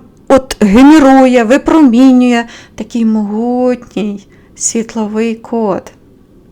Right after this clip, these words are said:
Для чого це робиться? Пам'ятаєте, от розповідали вчені про цей пульсар, там і там інше все. Тому що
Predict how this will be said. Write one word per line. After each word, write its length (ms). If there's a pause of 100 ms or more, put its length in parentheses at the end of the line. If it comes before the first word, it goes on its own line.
(240)
Для 180
чого 300
це 180
робиться? 380
Пам'ятаєте, 680
от 260
розповідали 640
вчені 600
про 180
цей 200
пульсар, 840
там 220
і 100
там 240 (100)
інше 340
все. 280 (760)
Тому 240
що 400